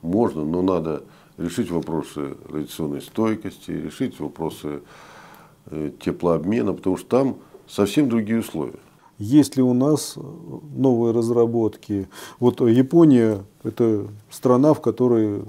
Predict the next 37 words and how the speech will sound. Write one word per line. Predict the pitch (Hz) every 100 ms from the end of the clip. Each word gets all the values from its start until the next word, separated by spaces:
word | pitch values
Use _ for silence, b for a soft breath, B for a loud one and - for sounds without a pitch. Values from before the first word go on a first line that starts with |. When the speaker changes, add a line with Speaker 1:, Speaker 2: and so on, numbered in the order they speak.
| -
Speaker 2:
там, | 110 98 98 101
я | 113 120
не | 117
знаю, | 110 101 98 104
уже, | 110
наверное, | 120 123 120
в | 120
каждом | 131 110 120
семействе | 151 139 104 -
скоро | - 113 107
будет | 120 139 123
свой | 117 113 -
личный | 123 117 117 113
робот, | 117 107 101 107
но | 113 110
это, | 107
это | 110 - - 123 113
с |
точки | - 117 131
зрения | 117 120 117
бытового | 127 139 160 139 110 113 110
уровня. | 101 101 160
Speaker 1:
Ну |
да, | 151 95
но | 104
Speaker 2:
С | 113
точки | 143 - 151
зрения, | 143 147 139 131
э, | 127 135 127
обслуживания | 143 135 - 160 131 135 127 120 120 117 117 113 113
граждан | 127 156 170 139 117 120 113 107
своей | - 123 110
страны, | - 117 120 147 185
Speaker 1:
Но | 127
Speaker 2:
они | 113
Speaker 1:
когда | 139 151
Speaker 2:
достаточно | 131